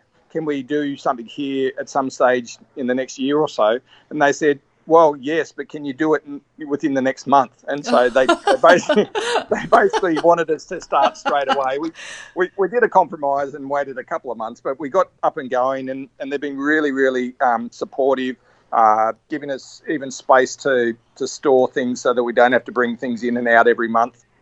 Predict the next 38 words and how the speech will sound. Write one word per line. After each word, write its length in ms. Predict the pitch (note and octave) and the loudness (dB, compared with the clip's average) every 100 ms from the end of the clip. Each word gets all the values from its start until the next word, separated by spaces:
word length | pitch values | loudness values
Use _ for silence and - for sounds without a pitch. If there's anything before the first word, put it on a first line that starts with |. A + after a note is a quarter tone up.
| _ _ _ _ - - | _ _ _ _ -18 -4
Um, 260 | B2+ C3+ - _ - | -2 -2 -8 _ -14
and 100 | D3+ | -4
so 100 | G3+ | 4
that's 180 | G3+ - | 4 4
been 180 | E3 D3+ | -6 -2
really, 340 | D3 C#3+ C3+ _ | -2 -2 -8 _
really 240 | D#3 C3 | -4 -2
helpful. 460 | C3 C3+ - C#3 C3 | 0 -2 -2 -4 0
And, 180 | C3 B2 | -2 2
uh, 200 | C3 B2 _ - _ - | 2 2 _ -20 _ -10
and, 180 | F3+ - _ E3+ | -10 -10 _ -8
you 80 | |
know, 60 | C#3+ | -2
most 300 | D#3+ F#3+ - | 0 0 -2
of 100 | F3 | -2
our 120 | D3+ | -2
volunteers 680 | C#3 C3 B2+ - C3 B2+ A#2+ | 0 -4 -6 -14 -14 -14 -6
are 440 | B2 A#2+ A#2 A#2 B2 _ _ - | -2 -2 -2 -6 -10 _ _ -12
in 180 | C3 A2+ | -10 -6
full-time 460 | D#3+ C#3 C3+ A#2+ | -4 -2 2 2
employment 500 | A#2 A2+ C#3 C3+ C3 | 0 0 4 4 2
at 100 | C3+ | -6
the 60 | C3+ | -2
moment, 340 | B2+ C3 C#3+ D3+ | 0 0 0 0
but 180 | C#3+ _ _ _ - | -2 _ _ _ -2
I'm 220 | F3 F3+ | 0 0
looking, 380 | D#3+ - B2+ B2 - | -6 -10 -14 -14 -12
now 100 | C3 | -8
this 220 | C#3+ C#3 | -8 -10
is 100 | A#2+ | -6
a, 120 | B2 | -4
hopefully 340 | C3+ C3 B2+ A#2+ | -2 -4 -2 -2
a 40 | |
long-term 640 | A2+ A#2+ B2+ - C3 A#2+ | 0 0 -2 -6 -6 -6
thing 340 | - C3 A#2+ A2+ | -8 -8 -8 -8
so 220 | C3+ A#2+ | -2 0
that, 140 | A#2+ _ _ _ _ - | -2 _ _ _ _ -2
um, 460 | C3 A#2+ A2+ A2+ | 0 2 0 -6